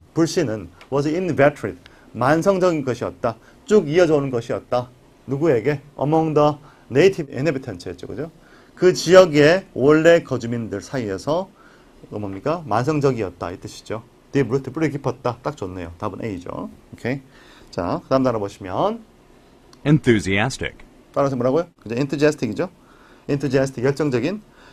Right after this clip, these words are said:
Speaker 1: 이 어원이 여러분, 이 theos, 신령, 신, 신입니다. 우리 신학이 theology입니다. 그래서 이 어원적 의미가 있죠. 정말 신들이 듯-, 듯한, 그죠? 신들링, 신들린 거. 오케이? 우리 신들린 무당들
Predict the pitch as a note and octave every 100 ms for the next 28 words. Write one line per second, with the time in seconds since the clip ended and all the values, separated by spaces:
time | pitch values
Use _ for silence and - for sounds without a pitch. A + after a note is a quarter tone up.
0 | - - C#3 D#3+ A3 B3+ A3+ D#3 C#3 -
1 | D3 D3 C3 G#3 G#3+ G#3 - - - -
2 | - G#3 F#3+ C3 D#2 - _ _ _ _
3 | - A#3 F3+ F2+ E2 G3+ F3 G2+ F2 A2
4 | D#3 C3 - - _ - C4 A#3 F#3 D#3+
5 | D#3 D#3 E3+ F#3+ D3+ C3 F#2 - - -
6 | E3 A3 _ _ - - - C#3+ C#3 C3+
7 | D#3+ C3 - _ - _ _ - F#3 G#3
8 | G#3 D#3 C3 G#2+ G#2+ G#2+ A#2 - - G#3+
9 | A3 E3+ C3 - C3+ C3 G#2+ E2 F#2 G2
10 | A#2 - G#3 F3+ E3+ G2 - A#2 A2 G2
11 | G#1 D3+ A#3 _ _ - - C3+ C#3 -
12 | - - - D3 D3+ D#3 A3 A3+ A3 F#3
13 | B2+ C#3 D#3 D3+ B2+